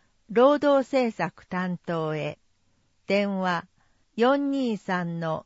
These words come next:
九六二一、ファックス、四二三の六九二五。なお、申し込み書は、市ホームページから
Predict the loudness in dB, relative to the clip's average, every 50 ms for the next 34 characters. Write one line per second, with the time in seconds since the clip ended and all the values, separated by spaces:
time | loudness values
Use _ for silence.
0 | _ _ _ -6 -4 -4 -2 -2 0 0 0 0 -2 -6 -8 -6 -6 -6 -6 -6
1 | -6 -6 -6 -8 -10 -12 _ -14 -14 -14 -14 -16 _ _ _ _ _ _ _ _
2 | 0 0 0 0 -2 -10 -18 -12 -10 -10 -10 -10 _ _ _ _ _ _ _ _
3 | _ _ 0 2 2 2 2 0 -2 -2 -2 -2 -2 -4 -6 -6 -6 -4 -4 -4
4 | -4 -6 -6 -6 -6 -6 -6 -8 _ _ -6 -4 -4 -4 -4 -6 -8 -6 -6 -6
5 | -4 -4 -2 -4 -4 -4 -6 -6 -6 -6 -8 -8 -6 -6 -6 -6 -6 -8 _ _
6 | _ _ _ _ _ _ _ _ _ _ _ _ _ _ -6 -2 0 0 2 2
7 | 0 0 -4 -6 _ _ _ _ _ _ _ _ _ -6 0 2 2 2 2 0
8 | -6 -4 -4 -2 -2 -2 -4 -4 -2 -2 0 0 0 0 -2 -4 _ _ _ _
9 | _ _ _ -20 -14 -10 -6 -6 -6 -6 -8 _ _ _ _ 2 4 4 4 2
10 | 0 -2 -4 0 2 2 4 4 2 -2 -6 -8 -4 -4 -2 -2 -2 -4 -4 -6